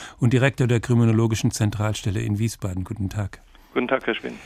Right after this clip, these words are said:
Speaker 1: Da war eben etwas zu hören, was die Stimme des Täters sein könnte,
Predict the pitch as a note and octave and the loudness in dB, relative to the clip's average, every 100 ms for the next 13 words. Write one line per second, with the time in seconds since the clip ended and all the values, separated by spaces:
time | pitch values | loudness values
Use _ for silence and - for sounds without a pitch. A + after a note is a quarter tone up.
0 | - - - B2+ G#2+ A#2+ D#3 E3+ D#3 D#3 | -20 -20 -6 0 2 4 4 2 2 2
1 | C#3+ D3+ C3 - B2 B2+ C#3 D3 C3+ B2 | 0 0 0 2 4 6 6 6 4 2
2 | B2+ - C3+ C3+ A#2 A#2 - C#3 C3+ B2 | 0 2 4 4 4 0 2 2 4 0
3 | - A#2+ B2+ C3+ - D3 C3+ | 2 4 6 4 4 4 4